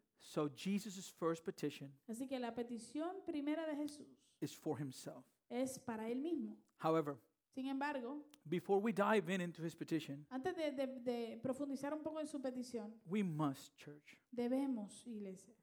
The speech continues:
Speaker 1: we must look at the one who is making the petition.
Speaker 2: tenemos que ver a aquel que está haciendo la petición.
Speaker 1: If we miss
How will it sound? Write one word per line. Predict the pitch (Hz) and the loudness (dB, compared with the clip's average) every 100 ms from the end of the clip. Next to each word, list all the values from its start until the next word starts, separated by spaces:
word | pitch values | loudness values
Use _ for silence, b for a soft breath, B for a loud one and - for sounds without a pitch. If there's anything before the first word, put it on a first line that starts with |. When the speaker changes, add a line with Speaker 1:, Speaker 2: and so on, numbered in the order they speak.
| - | -6
Speaker 1:
we | 160 | -2
must | 160 - | -2 -2
look | 160 196 - - | 8 8 8 0
at | 147 | 2
the | 165 | 2
one | 151 170 165 147 | 4 4 4 0
who | 165 | 4
is | 160 156 - _ _ _ _ _ | 4 4 -10 _ _ _ _ _
making | 143 156 190 185 - 151 131 123 _ _ | -2 6 6 6 0 -8 -8 -10 _ _
the | 147 | -10
petition. | - - 117 254 - | -8 -12 -12 -14 -6
Speaker 2:
tenemos | 247 240 254 269 - | -4 -2 -2 -2 -4
que | 247 | -2
ver | 233 247 269 226 208 202 - | 2 4 4 4 0 -2 -6
a | 214 208 214 | -6 -4 -4
aquel | 214 214 277 269 247 226 | -6 0 2 4 2 0
que | 220 | -6
está | 220 - 240 240 | -6 -6 -6 -6
haciendo | 226 - 285 294 339 302 247 220 | -10 -6 -2 2 2 2 0 0
la | 220 214 | -2 -6
petición. | 214 208 - 262 - 320 311 | -6 -8 -6 -10 -10 -2 8
Speaker 1:
If | 311 277 | 8 12
we | 262 | 12
miss | 240 254 320 320 - | 12 12 12 10 2